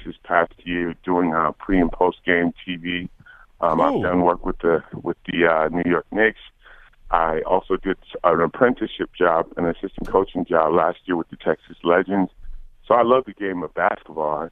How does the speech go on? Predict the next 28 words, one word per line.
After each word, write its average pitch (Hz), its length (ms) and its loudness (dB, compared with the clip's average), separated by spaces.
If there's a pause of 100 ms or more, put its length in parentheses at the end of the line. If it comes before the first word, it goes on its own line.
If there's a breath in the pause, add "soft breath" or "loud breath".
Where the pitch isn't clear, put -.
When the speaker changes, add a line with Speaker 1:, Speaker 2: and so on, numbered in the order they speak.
Speaker 1:
and 87 140 -2
love 87 240 4
being 87 200 -4
around 82 380 2
it. 80 100 -8
Even 95 260 0
the 92 180 2 (600)
style 98 320 4
of 98 120 -2
basketball, 92 520 2
which 85 160 -4
is 85 100 -4
obviously 85 360 0
much 87 240 -2 (100)
different 92 380 0
than 90 160 2
the 80 60 2
nineties, 95 480 2
I 80 200 4
love 85 260 4
watching 90 380 0
it 82 100 -14 (220)
today. 87 240 -2
We 87 100 -10
have 80 200 -4
some 85 240 -6
amazing 85 600 2 (100)
stars 87 340 4